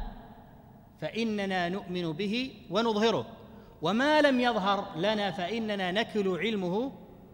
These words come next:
إلى الله تبارك وتعالى، وفوق كل ذي علم عليم، ربما يأتي من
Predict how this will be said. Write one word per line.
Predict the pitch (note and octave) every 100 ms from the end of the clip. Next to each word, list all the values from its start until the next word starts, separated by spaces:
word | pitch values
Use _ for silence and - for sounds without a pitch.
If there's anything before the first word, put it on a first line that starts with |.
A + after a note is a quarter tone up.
| - - - -
إلى | A3 A#3
الله | A3 A3+ G3+
تبارك | F#3+ F#3 F3+ F3+ E3
وتعالى، | D#3 D3+ D#3+ F3+ A3+ C4 C4 - - -
وفوق | F3+ G3 B3+ C4+ A3+ F#3
كل | F3 A#3 A3
ذي | F#3+ F3+ F3+ F3
علم | G3+ A3+ F3+
عليم، | D#3 E3 F#3+ C4+ C4+ - - -
ربما | D3+ G#3 G3+ F3 F#3 F#3 F3
يأتي | G3+ D#3+ - F3+
من | F3+ G3+ G#3+